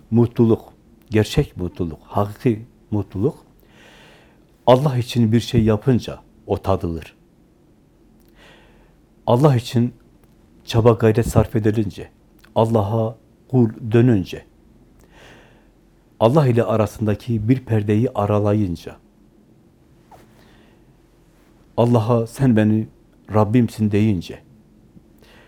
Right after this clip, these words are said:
Allah'ın ona sen benim kulumsun dediğinde, Allah'a ya Rabbi ben seni seviyorum, senin için bu fedakarlığı yapıyorum dediğinde, bu sıkıntıyı yutuyorum dediğinde, senin için.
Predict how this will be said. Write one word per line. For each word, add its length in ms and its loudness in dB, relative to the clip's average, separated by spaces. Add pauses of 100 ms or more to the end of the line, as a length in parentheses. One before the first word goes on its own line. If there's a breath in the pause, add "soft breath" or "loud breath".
(280 soft breath)
Allah'ın 380 2
ona 280 0
sen 340 0
benim 200 2
kulumsun 680 0 (180)
dediğinde, 640 0 (1200)
Allah'a 460 0
ya 200 2
Rabbi 280 0
ben 100 2
seni 260 0
seviyorum, 520 0 (280 loud breath)
senin 320 2
için 360 -4
bu 80 4
fedakarlığı 640 -2
yapıyorum 540 0 (340)
dediğinde, 640 0 (400 soft breath)
bu 80 4
sıkıntıyı 580 0
yutuyorum 540 -2
dediğinde, 600 -2 (280)
senin 340 0
için. 280 -8